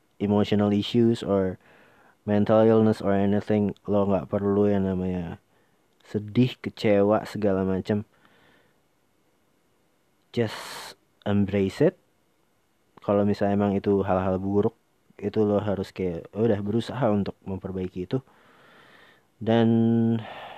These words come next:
man, If you, if you're depressed or anything, lu sedih, kayak, you have the big sad, just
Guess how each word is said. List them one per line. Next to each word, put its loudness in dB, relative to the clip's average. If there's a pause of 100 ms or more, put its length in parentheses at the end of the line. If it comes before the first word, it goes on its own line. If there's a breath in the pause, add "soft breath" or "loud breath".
(880 loud breath)
man, 0 (300)
If -16
you, 2
if -6
you're -2
depressed -6
or -8
anything, -2
lu -2 (400)
sedih, -2
kayak, -4
you 2
have -2
the -4
big 2
sad, -2 (1600 loud breath)
just -6